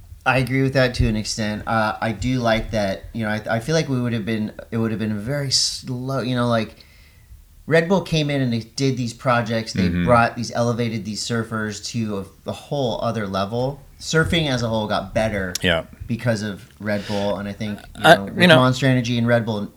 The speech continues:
Speaker 1: battling still to this day
Speaker 2: Yeah.
Speaker 1: to create the coolest content, I, I think we all win.
Speaker 2: I think, uh, you know, if, if some of these brands could learn how to have their, um, have their garments, uh, cause diabetes,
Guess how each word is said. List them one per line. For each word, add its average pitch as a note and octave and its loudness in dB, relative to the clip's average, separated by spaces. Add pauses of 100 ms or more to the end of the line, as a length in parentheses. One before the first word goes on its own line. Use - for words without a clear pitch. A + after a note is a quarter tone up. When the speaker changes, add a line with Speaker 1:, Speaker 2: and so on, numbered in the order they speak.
Speaker 1:
battling A#2 4
still D3 6
to C3 -6
this B2+ -2
day C3+ 6
Speaker 2:
Yeah. C3 -4 (580)
Speaker 1:
to B2+ -6
create C#3 0
the C3+ -8
coolest C3 -4
content, C#3 -2
I, A#2+ -2 (100)
I A#2 -2
think A2+ -6
we G#2+ -4
all A#2+ 6
win. C#3 0 (440)
Speaker 2:
I C3 10
think, F#3 8
uh, A#2 12
you B2 10
know, A2+ 12
if, G#2 6
if A2+ 4
some C3+ 6
of B2+ 8
these A2+ 8
brands A2+ 10
could G2+ 2
learn A2 6
how G#2+ 8
to G2+ 4
have G#2+ 8
their, G#2 8
um, E2+ 0 (880)
have A2+ 4
their G#2 6
garments, G#2+ 8 (220)
uh, F#2+ 2
cause C#3+ 10
diabetes, F2 8